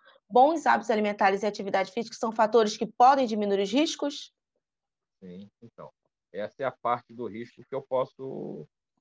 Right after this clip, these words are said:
Speaker 2: evitar. Então, diminui um pouquinho. Mas aquilo que eu falei, por exemplo, isso não vai influenciar se o teu pai e o teu irmão teve câncer. E aí, se o teu pai e o teu irmão teve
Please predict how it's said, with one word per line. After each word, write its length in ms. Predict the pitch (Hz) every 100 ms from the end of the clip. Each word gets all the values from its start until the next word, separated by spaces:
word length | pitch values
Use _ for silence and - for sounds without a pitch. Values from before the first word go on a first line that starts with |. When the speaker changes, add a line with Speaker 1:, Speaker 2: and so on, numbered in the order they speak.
| _
Speaker 2:
evitar. 500 | 127 143 175 113 92 _ _ _ _ _ _ _ _ _
Então, 260 | 101 104 139
diminui 460 | 147 160 170 160 160
um 60 |
pouquinho. 440 | 170 196 - 107 73 _ _ _ _ _ _ -
Mas 140 | 85
aquilo 280 | 98 - 113
que 100 | -
eu 80 | 120
falei, 260 | - 123
por 160 | 104 95
exemplo, 180 | 82 85
isso 260 | 104 -
não 140 | 127 123
vai 220 | 113 120
influenciar 640 | 120 117 113 110 - 113
se 140 | 123 117
o 40 | -
teu 180 | 110 -
pai 300 | 113 113 123
e 60 | 135
o 40 |
teu 160 | - 120
irmão 260 | 113 117
teve 280 | 127 110 110 _
câncer. 340 | 76 - _ _ _ _ _ _
E 80 | 90
aí, 160 | 101 -
se 60 | 120
o 80 | 110
teu 180 | 131
pai 160 | 120 113
e 40 |
o 20 | 110
teu 100 | 110
irmão 180 | 101
teve 180 | 95 87